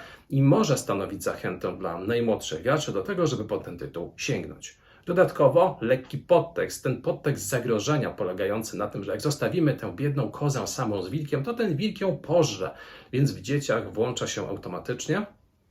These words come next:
pewien rodzaj mechanizmu opiekuńczego, którą większość z nich posiada, która sprawia, że bardzo chcą tę biedną kuskę uchronić przed zeżarciem przez wilka. Więc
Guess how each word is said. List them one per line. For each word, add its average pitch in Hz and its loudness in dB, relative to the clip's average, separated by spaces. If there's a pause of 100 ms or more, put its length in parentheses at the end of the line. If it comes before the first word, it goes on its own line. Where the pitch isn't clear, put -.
(440)
pewien 131 6
rodzaj 104 4
mechanizmu 110 0
opiekuńczego, 110 2
którą 95 -8
większość 101 -6
z 92 -10
nich 110 -6 (340)
posiada, - -2 (280)
która 190 6
sprawia, 147 2
że 135 2 (140)
bardzo 117 0
chcą 107 -6
tę 110 -2
biedną 90 -4
kuskę 87 -8 (520)
uchronić 139 4
przed 98 -4
zeżarciem - -4
przez - -10
wilka. - -8
Więc 156 -2